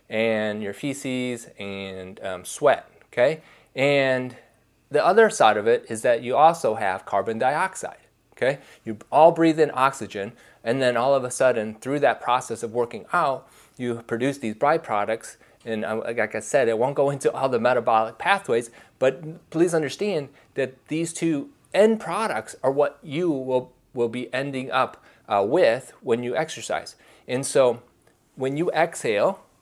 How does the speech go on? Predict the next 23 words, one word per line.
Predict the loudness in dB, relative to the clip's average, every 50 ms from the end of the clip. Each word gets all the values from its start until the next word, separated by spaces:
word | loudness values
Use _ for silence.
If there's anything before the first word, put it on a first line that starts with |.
| _ _ _ _ _ _ _ _
carbon | -4 -2 -2 0 2
dioxide, | 2 4 2 2 0 -2 -4 -4 -2 -4 -4 -8 _ _ _ _ _ _
that | -6 -4 -4 -4 -6 -6 _
is | -6 -6 -6 -6
exactly | -8 -8 -4 -4 -4 -4 -4 -6 -8 -10 -8
where | -4 -2 0 0 0 -2
the | -6 -12
fat | -16 -6 -4 -4 -4 -4 -8
is | -14 -16 -10
going, | -6 -6 -6 -6 -10 _ _ _ _ _ _ _
okay? | -8 -4 -4 -4
So | -2 -2 -4 -4 -4 -6 -20 -20 -20 -20 _ _ _ _ _ _ _ _
if | -8 -4
I | -4 0
haven't | 4 4 4 4 4 0
lost | 2 2 2 0 -2 -8
you | -10 -6
yet, | -4 -2 -4 -4 -4 -12 _ _ _ _ _
basically | 0 0 0 0 0 -2 0 0 0
what's | 0 -2 -4 -6
happening | -8 -6 -6 -6 -6 -8 -8 -8 -8 -10 -10 -10
is | -10 -10 -8 -8
that | -8 -8 -10 -16